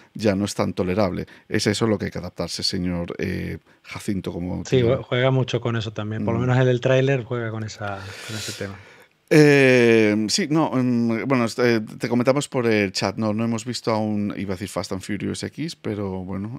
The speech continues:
Speaker 1: eh, a ver qué tal. Pues vámonos con más cositas. Tenemos también a, bueno, perdona, eh, Como Dios manda viene de la mano de...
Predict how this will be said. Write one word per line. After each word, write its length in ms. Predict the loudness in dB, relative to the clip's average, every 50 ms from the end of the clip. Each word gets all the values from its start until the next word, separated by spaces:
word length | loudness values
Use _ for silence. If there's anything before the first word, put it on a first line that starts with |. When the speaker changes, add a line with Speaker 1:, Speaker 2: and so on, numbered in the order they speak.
| -12 -10
Speaker 1:
eh, 260 | -10 -8 -8 -10 -10 -12
a 60 | -12
ver 100 | -14 -14
qué 100 | -14 -14
tal. 160 | -14 -14 -14 -12 -12 -10 -10 -10 -10 -12 _
Pues 180 | _ 2 2 4
vámonos 260 | 2 0 -2 -4 -2
con 160 | -2 -2 0
más 140 | 0 -2 -2 -4
cositas. 440 | -8 -8 -8 -6 -4 -4 -4 -2 -2
Tenemos 520 | -4 -2 -2 -2 -2 -2 -2 -2 -4 -2
también 400 | -2 -2 0 0 0 0 -2 -4 -2
a, 400 | -2 0 0 2 2 0 0 -2 -6 -12 -6
bueno, 220 | -2 0 0 0
perdona, 340 | 0 0 -2 0 0 0 0
eh, 200 | 0 0 0 0
Como 200 | -2 -4 -4 -2
Dios 180 | -2 -4 -4 -4
manda 220 | -4 -4 -4 -4 -4
viene 180 | -2 -2 -2
de 60 | -2 -2
la 80 | -2
mano 240 | -2 -2 -4 -4 -4
de... 260 | -2 -2 -4 -4 -6